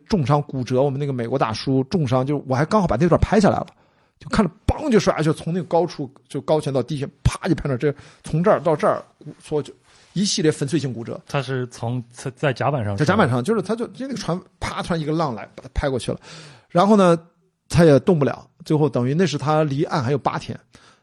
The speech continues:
Speaker 1: 你知道那个大叔上了岸也后来去了医院，医院都没法给他治，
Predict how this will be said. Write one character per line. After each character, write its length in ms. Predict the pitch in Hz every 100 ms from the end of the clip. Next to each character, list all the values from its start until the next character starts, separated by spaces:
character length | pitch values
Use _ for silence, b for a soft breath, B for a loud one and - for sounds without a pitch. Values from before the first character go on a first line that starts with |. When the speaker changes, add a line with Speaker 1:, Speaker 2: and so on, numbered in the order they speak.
| -
Speaker 1:
你 60 | 139
知 60 |
道 120 | 165
那 120 | 156 170
个 60 |
大 120 | 160
叔 180 | 135 160
上 240 | 147 - -
了 140 | 170 -
岸 260 | 160 143 123 -
也 80 |
后 160 | 127 143
来 60 | 135
去 180 | - 143
了 60 |
医 80 | 131
院， 200 | 160 127
医 60 | 135
院 180 | 165
都 120 | 123 147
没 100 | 143
法 140 | 147
给 100 | 127
他 80 | 127
治， 220 | - 143